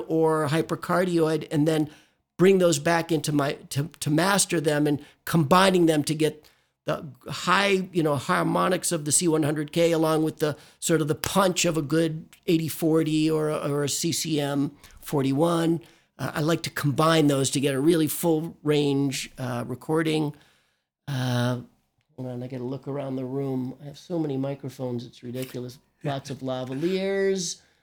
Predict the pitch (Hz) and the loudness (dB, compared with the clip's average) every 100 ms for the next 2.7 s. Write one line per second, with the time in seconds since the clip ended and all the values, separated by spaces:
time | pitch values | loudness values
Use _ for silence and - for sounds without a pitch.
0 | _ _ _ - 123 127 127 127 127 131 | _ _ _ -12 -8 -6 -4 -4 -2 -2
1 | 131 135 135 135 135 135 127 127 160 180 | 0 -2 -2 -2 -2 -2 -4 -4 0 2
2 | 190 180 180 180 175 - - | 2 2 0 0 -2 -4 -10